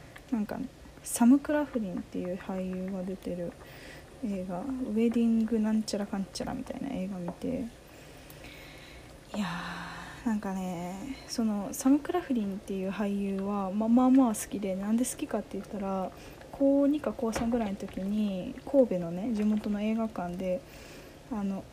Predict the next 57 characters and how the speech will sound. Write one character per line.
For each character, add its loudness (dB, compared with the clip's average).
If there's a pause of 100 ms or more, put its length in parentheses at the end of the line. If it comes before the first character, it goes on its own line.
(160)
人 8
生 0
は 0
シ -2
ネ 2
マ 2
テ -4
ィ -4
ッ -18
ク」 -8
っ -8
て -12
い -6
う -6 (120)
映 -4
画 -4
を -2
見 -2
た -6
ん -10
で -12
す -8
よ。 -4 (1300)
ね、 6
し-、 2
人 6
生 -2
は 0
シ -4
ネ 2
マ 4
テ -4
ィ -4
ッ -14
ク -6
っ -4
て -8
い 0
う -2
映 -2
画 0
す -4
ご 4
い 2
好 -2
き -4
や 0
っ -2
て、 -2 (640)
そ 2
れ 10
に 8
出 2
て 0
る 4
の 4
が 4